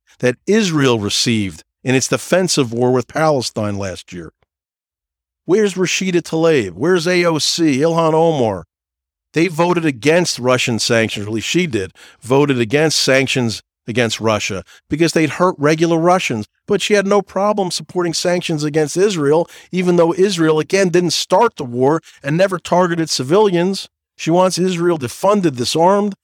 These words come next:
so that Muslim terrorists can slaughter Israelis.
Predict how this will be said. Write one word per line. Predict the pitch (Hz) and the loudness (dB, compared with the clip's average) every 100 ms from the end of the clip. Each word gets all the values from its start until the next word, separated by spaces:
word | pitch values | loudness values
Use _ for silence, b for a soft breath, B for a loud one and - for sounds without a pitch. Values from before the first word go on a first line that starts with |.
| b b | b b
so | 139 | -2
that | 139 120 | -2 0
Muslim | 120 151 147 165 156 | 2 2 2 0 0
terrorists | - 123 120 120 127 - | 0 2 4 2 0 -2
can | 123 117 | -2 -2
slaughter | - 104 107 110 | -4 -2 0 0
Israelis. | 113 113 104 123 135 131 104 82 | -2 -4 -2 0 2 0 -4 -8